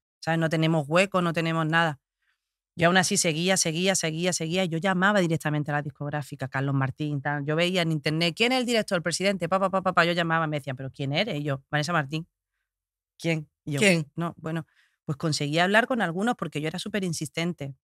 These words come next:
Speaker 2: Un día tocaste pa ochenta personas y te creíste que aquello era el
Speaker 1: Bueno, me metí
Speaker 2: O
Speaker 1: en
Speaker 2: sea
Speaker 1: bueno, ochenta personas,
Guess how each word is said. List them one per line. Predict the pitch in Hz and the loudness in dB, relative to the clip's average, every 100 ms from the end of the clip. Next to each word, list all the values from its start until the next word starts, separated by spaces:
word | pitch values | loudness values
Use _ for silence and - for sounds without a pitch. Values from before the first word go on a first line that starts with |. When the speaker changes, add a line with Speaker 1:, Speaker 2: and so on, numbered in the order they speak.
| _ | _
Speaker 2:
Un | - 180 | -4 0
día | 185 | 2
tocaste | 185 202 196 190 | 2 0 -2 0
pa | 190 | -2
ochenta | - 196 185 | 0 0 0
personas | 202 - 196 | 0 -2 -2
y | 190 | -2
te | 196 | -2
creíste | 185 180 - | -2 -2 -4
que | 180 | -4
aquello | 175 185 185 180 | -2 0 2 2
era | 180 190 190 185 | 4 4 4 2
el | 175 170 160 165 - _ - | 0 -2 -4 -6 -12 _ -4
Speaker 1:
Bueno, | 143 139 151 143 | 2 4 4 2
me | 135 | 2
metí | 135 131 151 | 0 0 -2
Speaker 2:
O | 160 - | 0 2
Speaker 1:
en | |
Speaker 2:
sea | 175 165 156 147 - _ | 2 2 0 -4 -10 _
Speaker 1:
bueno, | 156 165 | 2 4
ochenta | 147 165 160 170 | 6 6 4 2
personas, | 170 180 156 143 | -2 -2 0 -2